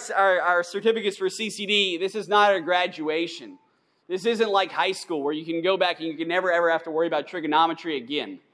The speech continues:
or you ever have to worry about calculus or any of that other stuff.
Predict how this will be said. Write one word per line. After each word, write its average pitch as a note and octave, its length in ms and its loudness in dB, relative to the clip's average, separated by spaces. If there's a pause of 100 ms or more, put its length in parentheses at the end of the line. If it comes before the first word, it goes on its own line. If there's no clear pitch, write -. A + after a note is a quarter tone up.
(240)
or D#3 120 2
you F3 100 6
ever F#3+ 140 8
have F#3+ 140 4
to G3 80 0
worry F3 180 4
about E3+ 240 2
calculus D#3+ 580 0
or D#3 60 -8
any E3 100 -2
of F3 60 0
that E3 160 2
other D#3 100 -2
stuff. C#3+ 320 -10